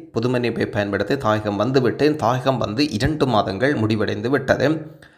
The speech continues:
நான் எப்போது மீண்டும் குவைத்துக்கு போகலாம்?" என்று கேட்கின்றார். தாராளமாக நீங்கள் மறுபடியும் குவைத்துக்கு செல்லலாம். இந்த நொடிப்பொழுதில் இருந்த பொது மன்னிப்பின் அடிப்படையில் நீங்கள் தாயகம் சென்றிருந்தால் கண்டிப்பாக எந்த ஒரு வழக்குகளோ எந்த ஒரு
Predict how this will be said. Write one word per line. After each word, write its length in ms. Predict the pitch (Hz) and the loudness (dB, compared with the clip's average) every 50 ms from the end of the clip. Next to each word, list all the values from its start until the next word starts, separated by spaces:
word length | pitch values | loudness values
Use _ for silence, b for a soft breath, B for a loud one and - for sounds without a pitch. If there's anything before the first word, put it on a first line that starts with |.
| B B | B B
நான் 440 | - 117 113 107 101 - - - - | 0 2 4 4 4 2 -4 -10 0
எப்போது 580 | - 123 123 - - - 127 117 104 101 98 - | 0 0 0 0 -2 0 2 2 2 2 0 -2
மீண்டும் 520 | - - 117 131 131 104 107 101 98 - | -2 0 0 2 2 2 0 -2 -2 -6
குவைத்துக்கு 560 | - - 143 151 151 151 - 139 131 - 131 123 | -6 -6 -2 -2 -2 0 0 -4 -2 0 -2 -2
போகலாம்?" 440 | - - 110 107 101 - 107 101 | 0 0 0 2 2 2 0 -2
என்று 180 | 95 - - 151 | -2 -2 -2 -2
கேட்கின்றார். 640 | - - 117 - - - 101 95 101 - - - | 2 2 0 0 2 -2 -2 2 2 2 2 0
தாராளமாக 600 | - - 117 131 131 123 120 107 104 104 - 139 135 | 0 0 2 2 4 4 2 4 2 0 0 0 0
நீங்கள் 680 | 117 104 101 98 110 131 160 160 160 - - - - - | 0 0 -2 0 2 2 2 2 -2 -8 -16 -20 -18 -6
மறுபடியும் 680 | 104 110 113 123 113 113 107 95 90 104 139 156 160 | -2 0 0 0 2 0 0 0 0 -2 -4 -4 -4
குவைத்துக்கு 540 | - - 113 120 113 - - 120 110 - 135 | -2 -2 0 0 0 0 -2 -4 0 0 -2
செல்லலாம். 580 | 123 - - 107 101 90 101 107 127 - - | -2 0 0 2 2 2 4 2 0 0 -2
இந்த 280 | - 117 107 110 110 107 | -4 -2 0 0 0 0
நொடிப்பொழுதில் 600 | - 107 104 113 113 113 - 113 101 92 123 135 127 | 0 0 0 0 0 0 0 -2 -2 0 0 0 0
இருந்த 540 | - - - - - - - - - - - _ _ _ _ _ _ _ _ _ _ _ _ _ _ _ _ _ _ _ _ _ _ _ _ _ _ _ _ _ _ _ _ _ _ | 2 0 0 0 2 2 2 0 -2 -14 -20 _ _ _ _ _ _ _ _ _ _ _ _ _ _ _ _ _ _ _ _ _ _ _ _ _ _ _ _ _ _ _ _ _ _
பொது 200 | - - 131 160 | 0 4 6 6
மன்னிப்பின் 440 | 170 175 165 170 165 165 - 165 156 | 6 4 2 0 -2 0 0 2 2
அடிப்படையில் 600 | 131 117 127 123 - - 120 120 127 156 156 135 | 4 4 2 0 0 0 0 0 0 0 0 0
நீங்கள் 680 | 123 117 117 113 113 110 110 - - - - - - - | 2 0 2 2 2 2 2 2 0 -2 -4 -6 -8 0
தாயகம் 420 | - 110 127 139 135 147 139 139 135 - | 2 2 2 2 0 -4 -6 -6 -4 -4
சென்றிருந்தால் 540 | 127 113 110 107 110 104 101 123 135 143 143 | -2 -2 0 0 0 0 2 2 2 2 0
கண்டிப்பாக 640 | - 123 117 117 120 110 - - 110 110 131 139 | -2 -2 0 0 0 -2 0 0 -2 0 0 -2
எந்த 440 | 139 - - 110 117 127 131 131 117 | -2 0 0 0 2 2 2 0 2
ஒரு 400 | 107 107 107 113 139 160 165 165 - | 4 2 2 4 2 2 0 0 0
வழக்குகளோ 720 | 101 110 120 - - - 113 107 110 107 110 135 151 - | 2 2 2 2 -2 -6 -4 -2 0 2 2 2 2 2
எந்த 340 | - 107 117 127 127 131 117 | 2 0 0 2 2 2 2
ஒரு 540 | 107 107 110 - 139 170 - - - - | 4 2 2 2 2 0 0 -2 -10 -16